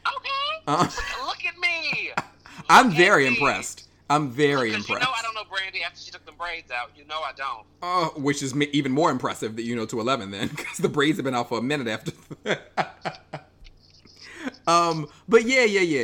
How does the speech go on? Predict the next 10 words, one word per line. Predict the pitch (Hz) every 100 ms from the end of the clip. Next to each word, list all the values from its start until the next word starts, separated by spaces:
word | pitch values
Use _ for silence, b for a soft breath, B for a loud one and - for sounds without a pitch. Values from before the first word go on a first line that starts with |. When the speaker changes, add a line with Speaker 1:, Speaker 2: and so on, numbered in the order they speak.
| 98
Speaker 2:
yeah. | 98 101 78 107 123
That | 156 175
was | 147
an, | 139 135
an | 135
awesome | 123 131 156 143
experience. | 143 - 104 101 101 127
And | 131
of | -
course, | 170 147 156